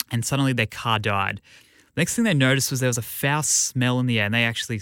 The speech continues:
explain it as almost like a sulfur kind of smell, very, very nasty. And before long, they witnessed a ten-foot creature hovering in front of their car.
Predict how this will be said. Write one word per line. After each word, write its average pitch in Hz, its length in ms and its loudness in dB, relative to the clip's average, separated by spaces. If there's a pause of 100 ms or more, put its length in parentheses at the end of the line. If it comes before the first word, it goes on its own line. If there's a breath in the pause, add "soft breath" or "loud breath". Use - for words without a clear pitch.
explain 110 360 -4
it - 100 -6
as 107 160 -4
almost 104 240 -4
like 107 100 -8
a 117 40 -6
sulfur 120 520 0
kind 113 220 -6
of 107 80 -4
smell, 107 240 -4
very, 113 580 0 (220 soft breath)
very 123 180 2
nasty. 104 640 -2 (400 loud breath)
And 120 80 -2
before 160 240 0
long, 143 400 0 (420)
they 120 140 0
witnessed 117 560 -2
a 113 60 -6
ten-foot 160 640 -4
creature 131 460 -2
hovering 120 480 -2
in 107 60 -2
front 113 160 -6
of 101 60 -4
their 95 100 -4
car. - 340 -10